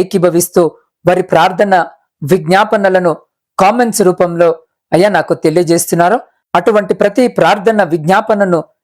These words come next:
ఈ రాత్రి మీ పాద సన్నిధిలో పెడుతున్నాను. అయ్యా, నా ఆత్మీయ కుటుంబంలోని ప్రతి బిడ్డను నీ హస్తాలకు అప్పజెప్తా ఉన్నాను. ప్రతి బిడ్డను పేరు పేరున మీరు రాత్రి ఆశీర్వదించి వారి ప్రతి ప్రార్థన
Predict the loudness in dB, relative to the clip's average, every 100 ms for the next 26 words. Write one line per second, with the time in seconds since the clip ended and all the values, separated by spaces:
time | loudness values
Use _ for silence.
0 | _ 0 2 2 0 -2 0 0 0 0
1 | -2 -2 -2 0 0 0 -2 -2 -2 -2
2 | -2 _ _ _ -4 0 2 0 -2 -4
3 | 0 0 0 -8 _ _ _ -4 -2 0
4 | 0 0 0 0 -2 -4 -2 -2 0 0
5 | 0 0 0 -2 0 -4 -4 -4 -4 0
6 | -2 0 -4 -4 _ _ _ _ -4 -4
7 | -2 -4 0 0 0 -2 -4 0 0 0
8 | -2 2 2 2 0 -2 -6 _ _ _
9 | -2 0 2 0 0 0 2 2 -2 -4
10 | 0 0 0 -2 0 0 -2 _ _ _
11 | -2 0 0 0 -2 -2 -2 0 2 0
12 | 0 -2